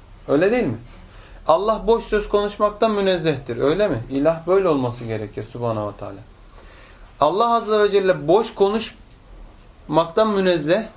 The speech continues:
Bu neden nedir ki Allah Azze ve Celle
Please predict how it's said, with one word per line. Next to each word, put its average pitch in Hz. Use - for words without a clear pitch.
Bu 190
neden 226
nedir 233
ki 208
Allah 208
Azze 196
ve 190
Celle 175